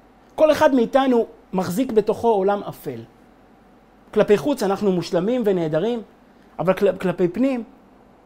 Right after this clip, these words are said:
הרי לכל אחד יש כעסים, ושנאות, ותסכולים, ותאוות נקם, ו-, ו-, ו-, ו-, וכעסים,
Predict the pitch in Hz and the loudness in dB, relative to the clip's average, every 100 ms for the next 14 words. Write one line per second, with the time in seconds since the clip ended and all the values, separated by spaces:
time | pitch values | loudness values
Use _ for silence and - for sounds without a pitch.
0 | _ _ _ _ - 180 196 233 220 220 | _ _ _ _ -4 2 2 2 -2 -2
1 | 196 - 175 151 - 202 131 - _ 151 | -4 -4 -6 -6 -6 -6 -8 -16 _ -10
2 | 160 190 170 185 175 - _ - 180 202 | -8 -2 -2 -2 -4 -10 _ -8 -6 -6
3 | - 214 208 220 165 156 190 208 196 226 | -6 -2 0 0 -2 -6 -2 0 2 0
4 | 226 208 240 214 165 - _ _ _ _ | 0 -4 -4 -4 -8 -12 _ _ _ _
5 | - 202 233 185 208 202 - 170 226 190 | -4 -2 0 2 2 0 -8 4 4 6
6 | 208 202 - - 214 233 220 - 285 302 | 4 2 0 0 2 4 4 4 0 0
7 | 220 | 0